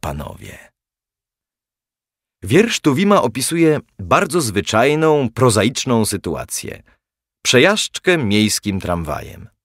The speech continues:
Opis jest dynamiczny, radosny. Doskonale oddaje uczucia podmiotu lirycznego, jakie musiały mu towarzyszyć w trakcie przejażdżki. Tuwim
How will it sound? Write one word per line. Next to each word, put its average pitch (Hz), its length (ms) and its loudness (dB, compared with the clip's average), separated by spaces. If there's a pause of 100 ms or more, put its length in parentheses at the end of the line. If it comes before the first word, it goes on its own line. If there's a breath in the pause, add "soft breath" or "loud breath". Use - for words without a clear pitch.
(800)
Opis 117 400 0
jest 98 300 0
dynamiczny, 98 800 -2 (280)
radosny. 98 680 -2 (600)
Doskonale 123 500 4
oddaje 117 480 4 (100)
uczucia 151 520 -2
podmiotu 120 480 2
lirycznego, 104 840 0 (340 soft breath)
jakie 113 240 2
musiały 101 380 2
mu 95 140 -4
towarzyszyć 104 640 0
w - 100 -12
trakcie 98 340 -2
przejażdżki. - 800 -8 (1080)
Tuwim 139 520 2